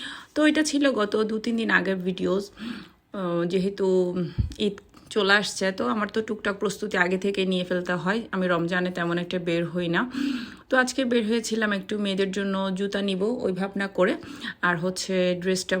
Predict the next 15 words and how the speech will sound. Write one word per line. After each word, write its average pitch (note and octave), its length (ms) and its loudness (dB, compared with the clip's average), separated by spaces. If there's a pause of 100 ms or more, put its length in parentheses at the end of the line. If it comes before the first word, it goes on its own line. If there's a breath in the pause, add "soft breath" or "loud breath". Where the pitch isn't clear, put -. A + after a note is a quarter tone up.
(120)
নেওয়া F3+ 260 0
হয়ে F#3+ 300 0
গিয়েছে, F3+ 400 0
ভিডিওগুলো F#3 460 2
নেওয়া E3 300 2
হয়নি E3 360 -2
আসলে D#3+ 540 -2
ওদের E3+ 220 -2
জন্য। E3+ 380 0 (680)
আহ, F3 440 0
সেলাই F3 300 2
করতে F3 260 -2
already E3+ 340 0
দিয়ে F3 180 0
দিয়েছি। F3 500 -2